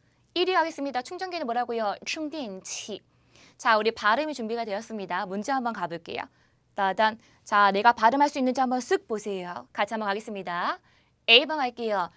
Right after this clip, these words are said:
설치하다 뭐였죠? 안주왕 신류안지. 자, 새로운 소프트웨어를 설치하다. 어, 아까 나왔는데 후한 리올란치 무엇입니까?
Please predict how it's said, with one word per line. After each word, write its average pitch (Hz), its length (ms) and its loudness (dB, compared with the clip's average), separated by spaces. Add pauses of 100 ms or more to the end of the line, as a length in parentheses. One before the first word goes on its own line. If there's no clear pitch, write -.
설치하다 370 560 0
뭐였죠? 196 400 -2 (320)
안주왕 294 520 4 (220)
신류안지. 196 1000 -4 (500)
자, 208 320 6
새로운 349 600 -2 (100)
소프트웨어를 277 500 -4
설치하다. 262 420 -6 (360)
어, 359 40 10 (120)
아까 320 200 2
나왔는데 302 420 2
후한 277 300 -4
리올란치 233 420 -4
무엇입니까? 226 640 -6